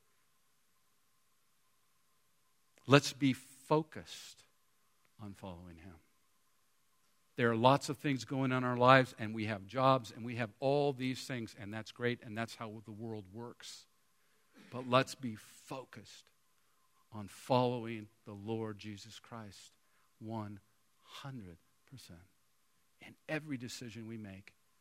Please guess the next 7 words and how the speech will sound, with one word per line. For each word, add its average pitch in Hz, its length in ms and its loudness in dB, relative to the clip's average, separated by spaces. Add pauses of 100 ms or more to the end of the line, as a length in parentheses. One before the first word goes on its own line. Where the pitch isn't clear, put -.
(400)
and 110 120 -10 (140)
all 165 180 4
the 160 80 -6
direction 113 520 -8
that 101 180 -14
we 120 80 -16
take. - 420 -20